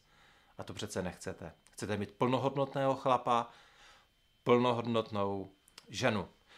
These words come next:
Takže jenom potřebujeme rozumět těm rozdílům, potřebujeme je přijmout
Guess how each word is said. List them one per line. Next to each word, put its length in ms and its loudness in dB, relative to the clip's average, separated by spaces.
Takže 300 2
jenom 320 2
potřebujeme 600 0
rozumět 580 2
těm 140 -2
rozdílům, 680 -2
potřebujeme 680 -4
je 100 -4
přijmout 680 -2